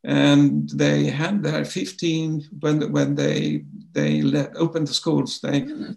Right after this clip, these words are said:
Speaker 1: they knew of fifteen cases where they had children that could spread the virus, but they didn't. And the thing they did there was that all children, even less than six-year-olds,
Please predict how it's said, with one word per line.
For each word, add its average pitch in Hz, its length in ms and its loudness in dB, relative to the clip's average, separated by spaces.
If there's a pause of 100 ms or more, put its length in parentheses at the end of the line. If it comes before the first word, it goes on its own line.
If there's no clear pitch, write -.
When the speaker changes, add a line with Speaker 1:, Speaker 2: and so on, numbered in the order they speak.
(120)
Speaker 1:
they 165 80 4
knew 214 260 6
of 147 80 2
fifteen 160 380 -4
cases 143 480 -2
where 139 160 2
they 135 280 2 (300)
had 156 220 0
children 160 360 4
that 135 240 0
could 226 260 4
spread 170 340 2
the 135 80 0
virus, 127 320 -4
but 151 180 -4
they 165 80 2
didn't. 170 400 -2 (760)
And 151 460 4 (320)
the 147 200 8
thing 220 280 4
they 151 160 2
did 156 320 -2
there - 260 -2
was - 280 -2
that 139 240 -2 (340)
all 175 320 0
children, 143 680 -6
even 147 480 0
less 151 220 0
than 147 100 0
six-year-olds, 143 760 -4